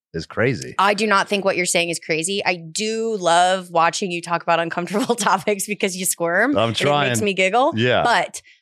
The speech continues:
Speaker 2: I do think that you were correct. I, I agree.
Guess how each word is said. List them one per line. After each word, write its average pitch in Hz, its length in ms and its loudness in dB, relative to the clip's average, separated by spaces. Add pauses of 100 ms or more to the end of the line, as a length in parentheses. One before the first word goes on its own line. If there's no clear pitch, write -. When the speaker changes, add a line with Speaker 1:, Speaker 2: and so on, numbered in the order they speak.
Speaker 2:
I 196 120 2
do 277 260 0
think 180 520 -2 (200)
that 208 80 -8
you 226 80 -8
were 247 80 -4
correct. - 420 0 (120)
I, 220 360 0
I 208 180 2
agree. 233 440 -2